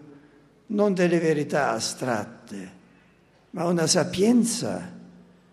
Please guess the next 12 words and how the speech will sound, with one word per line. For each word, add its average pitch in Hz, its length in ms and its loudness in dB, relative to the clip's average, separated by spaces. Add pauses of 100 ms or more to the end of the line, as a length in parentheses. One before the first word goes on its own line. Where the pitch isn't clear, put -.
(300)
cioè 185 220 2
un 180 140 6
messaggio 185 640 4
che 180 180 2
coniuga 180 460 4
fede 190 400 0
e 139 80 2
vita, 196 420 2
verità 135 500 0
e 185 120 2
realtà 143 480 0
concreta. 139 1000 -4